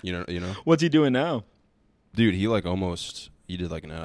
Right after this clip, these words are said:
Speaker 1: N F L tryout and shit, like,
Speaker 2: He made
Speaker 1: he
Speaker 2: the combine?
Speaker 1: Yeah, like, he made a, a tryout for an N F L team.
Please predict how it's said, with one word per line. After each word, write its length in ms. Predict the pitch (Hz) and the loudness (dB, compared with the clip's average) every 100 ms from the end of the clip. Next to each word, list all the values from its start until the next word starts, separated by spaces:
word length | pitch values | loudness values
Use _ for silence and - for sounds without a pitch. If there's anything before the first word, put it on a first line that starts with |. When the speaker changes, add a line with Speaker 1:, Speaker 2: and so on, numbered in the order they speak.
| 80 | -10
Speaker 1:
N 140 | - 85 | -10 -10
F 140 | 82 | -8
L 160 | 87 85 | -10 -10
tryout 380 | - 87 87 80 | -8 -8 -8 -8
and 80 | 85 | -10
shit, 240 | 90 82 | -10 -8
like, 300 | 82 76 - _ _ | -10 -12 -18 _ _
Speaker 2:
He 140 | - 135 | 0 4
made 100 | 127 | 6
Speaker 1:
he 40 | |
Speaker 2:
the 80 | 120 | 4
combine? 640 | 117 107 110 117 131 147 123 - | 2 0 2 0 -2 -8 -12 -14
Speaker 1:
Yeah, 240 | - 87 69 | -6 -6 -6
like, 200 | 76 80 | -10 -10
he 80 | 87 | -8
made 180 | 85 82 | -6 -6
a, 100 | 67 | -8
a 20 | |
tryout 420 | 80 87 82 76 - | -8 -8 -6 -8 -10
for 100 | 76 | -12
an 60 | |
N 100 | 80 | -10
F 140 | 78 82 | -10 -10
L 80 | 78 | -10
team. 260 | - 69 | -10 -14